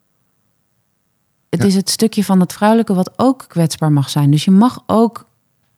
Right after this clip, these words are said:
Speaker 1: je kan ook wel prooi zijn.
Speaker 2: Ik dacht dus, zeg maar, oorspronkelijk dat het gebaseerd was op jaloezie, maar het is dus niet zo. Het is gewoon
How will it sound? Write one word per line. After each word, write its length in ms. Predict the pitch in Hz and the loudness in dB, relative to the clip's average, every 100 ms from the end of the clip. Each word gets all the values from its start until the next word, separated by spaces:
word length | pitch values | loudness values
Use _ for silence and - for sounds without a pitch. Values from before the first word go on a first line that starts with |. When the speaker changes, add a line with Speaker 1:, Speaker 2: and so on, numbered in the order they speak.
| _ _ _ | _ _ _
Speaker 1:
je 100 | - | -4
kan 180 | 202 175 | 0 0
ook 200 | 175 202 | 0 0
wel 240 | 156 185 | 0 0
prooi 360 | 220 - 147 139 | 0 -2 -2 -2
zijn. 340 | 131 127 135 139 _ | -2 -4 -6 -10 _
Speaker 2:
Ik 200 | 135 123 | -6 0
dacht 240 | 127 131 | 0 0
dus, 140 | 113 - | -2 -2
zeg 200 | 107 - | -2 -4
maar, 120 | 104 | -6
oorspronkelijk 640 | 107 98 - 165 139 95 | -4 -6 -2 0 0 -2
dat 160 | - 110 | -4 -4
het 180 | 104 - | -6 -10
gebaseerd 500 | - 92 98 98 113 | -16 -4 -2 0 -2
was 200 | 95 87 - | -2 -6 -6
op 160 | 92 92 | -8 -2
jaloezie, 540 | 92 85 78 107 117 | -2 -2 -4 -2 -2
maar 120 | 82 | -2
het 100 | 82 | -2
is 160 | - 139 | -4 -4
dus 180 | 98 87 | -4 -6
niet 200 | 80 - | -6 -4
zo. 220 | 76 73 | -6 -6
Het 120 | 80 | -6
is 140 | 120 | -6
gewoon 400 | - 101 85 80 | -6 -4 -2 -2